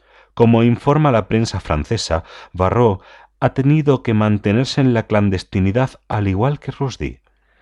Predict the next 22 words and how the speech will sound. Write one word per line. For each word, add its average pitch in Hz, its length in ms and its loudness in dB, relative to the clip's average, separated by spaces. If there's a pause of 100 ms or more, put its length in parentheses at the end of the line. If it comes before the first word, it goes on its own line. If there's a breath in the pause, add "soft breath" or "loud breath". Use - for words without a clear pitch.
(200)
Los 98 240 0
edificios 101 500 -4
en 120 80 0
los 101 180 -2
que - 160 -4
reside 90 520 -2 (200 loud breath)
están 120 440 0
vigilados 120 680 -2
día 110 300 2
y 107 60 2
noche 117 360 0
por 98 220 -4
la 87 220 0
policía 95 520 -4
armada 92 520 -2 (320 loud breath)
y 104 100 -2
no 131 320 4
puede 101 240 0
moverse 104 540 0
sin 85 260 -4
llevar 80 300 -4
escolta. - 640 -12